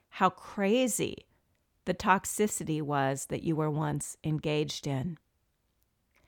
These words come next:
Committing to yourself and your own well-being is the most powerful commitment you will ever make. I always say, "Marry yourself first."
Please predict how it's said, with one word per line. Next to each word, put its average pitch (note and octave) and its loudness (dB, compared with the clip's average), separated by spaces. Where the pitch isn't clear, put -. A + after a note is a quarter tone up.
Committing B3+ 8
to - -4
yourself F#3+ 4
and G3 2
your F3 2
own F#3 2
well-being F3 4
is D#3+ -4
the E3+ -4
most E3 0
powerful F3+ 4
commitment F3 0
you E3 -2
will D#3 -2
ever E3 2
make. D3 -2
I F#3 8
always G3 8
say, F#3 6
"Marry F3+ 8
yourself F3+ 6
first." - -2